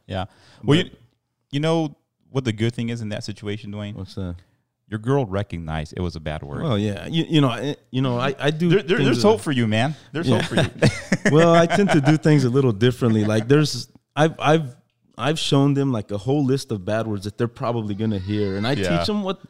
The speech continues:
Speaker 2: what they are, and I teach them why they don't wanna use it.
Speaker 1: Yeah.
Speaker 2: And when they hear it, they know that, "Hey, well, that's a bad word. Like, this is, you know, maybe we need to, like, step away from this." And,
Speaker 1: Right.
Speaker 2: and, you know, I'm kind of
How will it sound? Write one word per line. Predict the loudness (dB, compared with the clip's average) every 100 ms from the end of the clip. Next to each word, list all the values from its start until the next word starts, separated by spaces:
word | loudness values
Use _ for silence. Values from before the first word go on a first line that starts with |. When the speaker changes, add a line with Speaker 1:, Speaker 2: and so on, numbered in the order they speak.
| _ _
Speaker 2:
what | -4 0
they | 2 2
are, | 0 -2
and | 0
I | -2
teach | -4 -6 -2
them | -2
why | -2 -2 0
they | -2
don't | -2
wanna | -2 -2
use | 0 -2 -2 -4
it. | -4 -6
Speaker 1:
Yeah. | -10 -8 -4
Speaker 2:
And | 2 4
when | 4
they | 2
hear | 0 -2 0
it, | -2 -4 _ _ _ -8
they | -4
know | -2 -2 -2 -4 -6 -6
that, | -6 -6 -12
"Hey, | -10
well, | -8 -8 -8
that's | -10 -10
a | -10
bad | -6 -4 -4
word. | -4
Like, | -6 -10
this | -12 -12
is, | -14 -18 _ _ _ _ -8
you | -4
know, |
maybe | -2 -2 -4
we | -4
need | -4 -4
to, | -6
like, | -8 -8
step | -6 -4 -4
away | -4 -4
from | -6 -8 -8
this." | -10 -12 -10
And, | -8 -6
Speaker 1:
Right. | -6 -8
Speaker 2:
and, | -8 -8
you | -8
know, | -6
I'm | -8
kind | -8 -6
of | -6